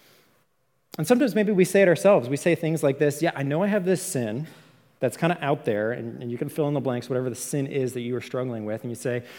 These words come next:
"Someday when I just, I just need a little bit more time. Like, I, I'm gonna give it two more months, and then I'm really gonna get serious about this sin." Or we say, "Hey, may-, maybe if I just have a little bit of a lower stress level, I'll manage it, I'll, I'll be good.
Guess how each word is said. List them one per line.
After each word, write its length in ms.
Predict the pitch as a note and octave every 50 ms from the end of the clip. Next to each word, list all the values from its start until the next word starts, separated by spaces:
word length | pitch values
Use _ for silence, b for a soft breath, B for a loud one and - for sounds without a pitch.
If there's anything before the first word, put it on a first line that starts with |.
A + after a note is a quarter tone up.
| B B B
"Someday 320 | - G3 G3 G#3 G3 F#3+
when 160 | E3+ E3+ D#3
I 60 | D3+
just, 200 | C#3+ - G3 G3+ -
I 80 | -
just 120 | G3+ - -
need 80 | C#4+
a 40 | A3
little 300 | D#3 B2+ C3 E3 G3 F#3
bit 100 | D3+ E3
more 160 | D3 C3 C3
time. 340 | B2 - - A2+ G2+ - - - - _ _ _ _ _ _ _ _ _ _ _ -
Like, 160 | C#3+ C#3+ -
I, 80 | C3 C3+
I'm 160 | - C#3 F3
gonna 140 | F#3 G#3 F#3
give 120 | F#3 D#3
it 120 | D3 -
two 180 | - - G3+ G#3
more 140 | G#3 G3 E3
months, 320 | D3 C#3+ D#3+ F#3 F3+ -
and 100 | E3 C#3
then 60 | C#3+
I'm 100 | D#3 D3+
really 180 | C3+ D3 D3 D3
gonna 140 | C#3 B2+ B2
get 160 | B2 A#2 -
serious 400 | - - B2 A2+ A2 G#2+ G#2+ -
about 240 | - - - - -
this 160 | - - -
sin." 260 | - - - - - - _ _ _ B B B B B B B B B B B B B
Or 120 | - C3+ C#3
we 120 | D3 C#3+
say, 380 | C#3 - D#3+ C#3 C#3 C3 C3 C3
"Hey, 160 | B2+ F3 E3
may-, 180 | C#3 D#3 D#3 D#3+
maybe 220 | E3 F3+ F#3 A3
if 120 | G#3 G3
I 60 | F3+ D3+
just 160 | D3 C#3 -
have 140 | D3 C3+ B2
a 40 |
little 220 | A#2 A2+ C3+ D#3+ F3+
bit 100 | F#3+ F3+
of 60 | E3
a 40 | E3+
lower 260 | D#3 D3+ D3 C3+ A#2+
stress 400 | - - - D#3+ D#3 D3+ D3 -
level, 380 | E3 D3+ D3 C3+ D3 D3 D3 B2+
I'll 100 | A2+ A2
manage 340 | A2 A#2 C3 C3+ C3+ C3 C3+
it, 160 | C#3 C3+ C3+
I'll, 200 | C#3 A2+ A2 -
I'll 100 | - A2+
be 160 | A2+ A#2 A#2+ A#2
good. 440 | A#2+ C3 C3+ C3+ C3+ C3 C3 C3